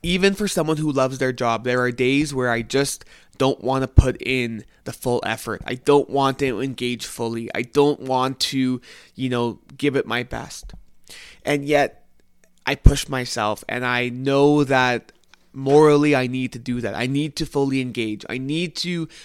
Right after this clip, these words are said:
put it all out there on the table. And you know what? Most times when I do, it's just kind of crazy of how when I give it my full engagement, that it's a good day. It's a good class.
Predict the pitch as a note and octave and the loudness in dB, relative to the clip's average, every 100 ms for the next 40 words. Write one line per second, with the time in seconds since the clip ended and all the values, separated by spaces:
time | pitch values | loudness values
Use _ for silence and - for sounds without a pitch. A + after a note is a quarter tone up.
0 | - - D#3+ D3+ A#2+ C3+ C3+ C3 B2+ B2 | -2 2 4 6 4 2 0 -2 -4 -4
1 | A#2+ A2+ C3+ C3+ A2+ - C3 C3+ B2+ - | -6 -8 -8 -6 -8 -6 -4 -4 -6 -14
2 | _ - - - C#3 C#3+ C#3 B2+ D3+ - | _ -20 -16 -6 -4 0 2 4 2 0
3 | C3+ C#3 D#3+ - D3+ D#3 C#3+ C#3 C3 B2 | -2 -2 -2 -4 -2 -2 -4 -4 -6 -6
4 | D#3+ C3 B2 B2+ - - _ _ - _ | -2 -2 -4 -8 -20 -20 _ _ -20 _
5 | _ C#3+ C#3+ - D3+ - E3 E3+ E3+ C3+ | _ -4 -4 -6 -6 -6 -4 -2 -2 -4
6 | - - D#3 E3+ F3+ D3+ C#3+ C3+ C3+ A#2+ | -14 -6 0 0 0 -2 -2 0 -4 -6
7 | - C3+ C#3 C#3+ C#3 C#3 - - - B2 | -4 0 2 2 0 -2 -18 -20 -16 -2
8 | C#3 D#3 F3 E3 C#3+ C3 D3 C#3+ C#3 - | 0 2 2 0 -2 0 0 2 0 -4
9 | C3+ B2+ D3 C#3 C3 B2 C3+ C#3+ A#2+ A2+ | -6 -4 -2 -2 -4 -4 -6 -6 -10 -12
10 | - - - _ C#3+ C#3 B2+ B2 - _ | -14 -20 -20 _ -6 -2 0 -2 -6 _
11 | _ - - _ _ _ _ - C#3 E3 | _ -20 -20 _ _ _ _ -12 -8 -6
12 | C#3+ D#3+ C#3+ D#3 F3 A#2+ - C#3 D3+ C#3+ | -4 -4 0 0 0 -6 -8 -6 -8 -2
13 | D#3 D3 - - _ - D3 D#3 E3 - | -2 -2 -12 -20 _ -12 -6 -4 -4 -6
14 | - | -8